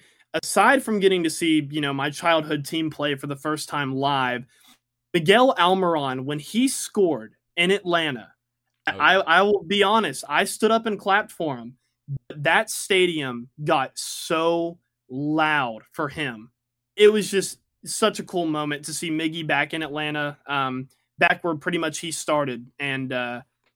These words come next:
Speaker 1: j-, just to see him get a goal, man. Like,
Speaker 2: Yeah.
Speaker 1: everybody just lost their mind. It was sick.
Speaker 2: Yeah, I think
Speaker 1: It's
Speaker 2: we
Speaker 1: so
Speaker 2: all,
Speaker 1: cool.
Speaker 2: we all as Atlanta United fans miss Miguel Almiron.
Speaker 1: A hundred percent. He's, he's a hero.
Speaker 2: Yeah, he is.
Speaker 1: Yeah.
Speaker 2: Um,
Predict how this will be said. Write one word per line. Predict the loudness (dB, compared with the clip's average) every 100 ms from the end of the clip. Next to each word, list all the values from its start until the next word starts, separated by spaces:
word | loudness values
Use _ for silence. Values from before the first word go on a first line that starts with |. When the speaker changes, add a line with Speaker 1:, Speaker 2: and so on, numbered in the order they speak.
| _ _ _ _ _ _ _ _ _ -4
Speaker 1:
j-, | -2
just | -2 -4
to | -4
see | -2
him | 0 0
get | -2
a |
goal, | -4 -4 -2 -2
man. | -6 -12 -12 -4
Like, | -2
Speaker 2:
Yeah. | -2 -4
Speaker 1:
everybody | -2 0 0 -2
just | -4 -4
lost | -2 -2 -4
their | -6
mind. | -8 -10 -8
It | -6
was | -6
sick. | -8 -12 -14 _ _ -4
Speaker 2:
Yeah, | -2 -2
I |
think | -4 -4
Speaker 1:
It's |
Speaker 2:
we | 0
Speaker 1:
so | 2
Speaker 2:
all, | 0
Speaker 1:
cool. | 2
Speaker 2:
we | 4
all | 6 4 2
as | -4 -6
Atlanta | -6 -6
United | -4 -4 -6
fans | -8 -10 -8 -8
miss | -8 -8 -10
Miguel | -12 -12 -12
Almiron. | -14 -16 -18 -18 _ _ _ _ _ _ _ -4
Speaker 1:
A | -2
hundred | 0 -2 -4
percent. | -8 -6 -6 -4
He's, | -6 -6
he's | -6 -6
a | -4
hero. | -4 -4 -6 -16 _
Speaker 2:
Yeah, | -12 -12 -12
he | -12 -12
is. | -12 -18 -20 _ -16
Speaker 1:
Yeah. | -14 -16 _ _ _ _ -8
Speaker 2:
Um, | -6 -6 -8 -10